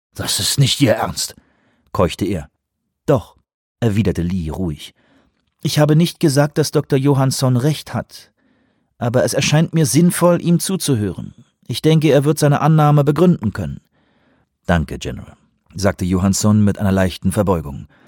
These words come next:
„Das kann ich tatsächlich. Dann schlage ich vor, dass Sie fortfahren. Versuchen Sie, Ihre Ausführungen knapp zu halten, damit wir baldmöglichst in die Diskussion einsteigen können.“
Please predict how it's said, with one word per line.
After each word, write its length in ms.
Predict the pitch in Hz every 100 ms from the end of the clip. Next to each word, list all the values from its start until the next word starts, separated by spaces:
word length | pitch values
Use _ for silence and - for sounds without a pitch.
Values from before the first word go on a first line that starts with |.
| _ _ _ -
„Das 200 | 92 -
kann 160 | 104
ich 120 | 101
tatsächlich. 640 | - 104 - - - - _ _ _ _ - _
Dann 140 | 139 139
schlage 300 | 147 139 135
ich 140 | -
vor, 160 | 151 143
dass 100 | 143
Sie 80 |
fortfahren. 600 | 160 127 - 117 101 98 - _ - - -
Versuchen 360 | 147 185 175
Sie, 140 | 156 180
Ihre 180 | 147
Ausführungen 580 | 180 - - 151 147 131
knapp 280 | - 143 -
zu 180 | - 110
halten, 320 | 113 - 131
damit 260 | 120 117 123
wir 60 |
baldmöglichst 720 | 113 117 - 120 117 117 - -
in 100 | 120
die 100 | 113
Diskussion 520 | 110 - - 131 107
einsteigen 440 | 110 - 101 95
können.“ 200 | - -